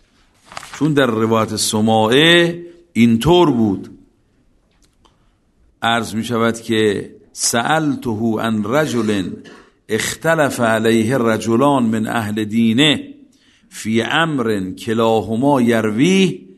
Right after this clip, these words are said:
احدهما یأمر باخذه و الاخر ینهی کیف یصنع؟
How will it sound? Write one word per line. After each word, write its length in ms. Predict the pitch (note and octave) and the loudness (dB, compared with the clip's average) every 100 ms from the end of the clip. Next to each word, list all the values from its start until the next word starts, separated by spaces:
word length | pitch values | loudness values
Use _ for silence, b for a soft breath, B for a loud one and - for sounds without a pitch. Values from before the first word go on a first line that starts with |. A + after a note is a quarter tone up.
| b b b _ | b b b _
احدهما 960 | A#2+ A#2 D3 D#3 C3 G#2+ A2+ A2+ A2+ G#2+ | -4 -2 -2 -2 -2 -2 -2 -2 0 -2
یأمر 640 | A2 D3+ D3+ A2+ A2+ A2+ | -2 -2 -2 -2 -2 0
باخذه 760 | A2 A2 G#2+ G2+ G2 A#2 D3 A2 | -2 -4 -4 -8 -8 -2 0 0
و 100 | A2 | -2
الاخر 680 | A2+ G#2+ A#2 G#2 A2+ B2 | -4 -2 -2 -2 -4 -2
ینهی 640 | C#3 A#2 A2 G#2+ D#3+ F#3+ F#3 - b b b b | -2 -2 -2 0 2 4 2 -2 b b b b
کیف 400 | - A2 A2+ G#2+ | -6 -2 -2 -2
یصنع؟ 880 | F3 G3+ F#3 D#3 D3+ F3 F3 E3 - | 0 2 2 0 -2 0 0 0 -6